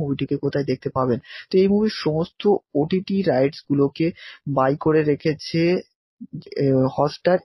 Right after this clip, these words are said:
এবং Amazon Prime Video। আপনারা চাইলে Hotstar এবং Amazon Prime Video-তে গিয়ে আপনারা এই মুভিটিকে দেখতে পারেন। এবং এছাড়া যদি আপনারা এই মুভিটিকে টিভিতে দেখতে চান, তাহলে এই মুভির সমস্ত স্যাটেলাইট বাই করে রেখেছে জলসা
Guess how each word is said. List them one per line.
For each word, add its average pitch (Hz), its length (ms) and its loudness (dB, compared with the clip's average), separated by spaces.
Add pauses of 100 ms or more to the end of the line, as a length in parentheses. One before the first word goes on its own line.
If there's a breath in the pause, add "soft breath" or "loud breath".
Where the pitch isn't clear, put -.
(120)
এবং 147 140 2 (200)
Amazon 139 340 2
Prime 131 220 2
Video। 127 200 2
আপনারা 147 180 0 (100)
চাইলে 143 240 2 (100)
Hotstar 139 340 0
এবং 165 100 -2 (120)
Amazon 135 300 2
Prime 143 220 0
Video-তে 151 300 0
গিয়ে 185 120 0 (120)
আপনারা 143 240 -2
এই 139 120 0
মুভিটিকে 147 320 -2 (560 loud breath)
দেখতে 143 300 2
পারেন। 127 180 2 (140)
এবং 151 120 0 (120)
এছাড়া 160 260 0
যদি 165 140 0
আপনারা 165 180 0
এই 165 60 0
মুভিটিকে 165 260 0
টিভিতে 147 280 -4
দেখতে 147 180 -2
চান, 202 180 0
তাহলে 190 160 2 (120)
এই 175 100 2
মুভির 190 300 -2
সমস্ত 175 280 -4 (140)
স্যাটেলাইট 151 400 0 (560 loud breath)
বাই 143 180 2 (140)
করে 160 180 2 (320)
রেখেছে 147 320 -4 (160)
জলসা 131 280 2